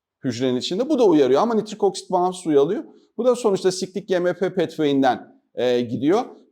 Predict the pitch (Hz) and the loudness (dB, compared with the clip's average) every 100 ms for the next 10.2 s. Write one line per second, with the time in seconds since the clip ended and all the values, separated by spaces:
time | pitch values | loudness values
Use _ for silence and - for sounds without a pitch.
0 | - 208 214 208 202 - _ _ _ 180 | -4 -4 0 -2 -2 -10 _ _ _ -6
1 | 202 - - 196 196 196 - 180 - 185 | -6 -6 -6 -4 -4 -4 -8 -10 -12 -4
2 | 196 196 196 202 196 185 190 185 208 208 | -2 -2 -4 0 2 0 -2 -4 -2 0
3 | 190 165 147 - 151 160 - - _ _ | 2 2 -2 -8 -8 -8 -12 -14 _ _
4 | 147 151 151 - 147 151 202 220 - - | -2 -2 -4 -6 -4 -4 -6 -10 -12 -6
5 | 196 170 160 160 214 - 180 170 151 143 | -2 2 2 2 -2 0 2 4 2 0
6 | 120 - 175 190 196 196 202 190 196 196 | -4 -2 0 -2 -2 -4 -4 -2 -2 -4
7 | 202 202 202 185 160 143 147 403 - - | -6 -4 0 2 4 4 2 -2 -6 -14
8 | _ _ _ _ _ _ _ _ _ _ | _ _ _ _ _ _ _ _ _ _
9 | _ _ _ - 143 - 151 147 139 127 | _ _ _ -2 -2 0 -2 0 0 0
10 | 104 90 | 0 -6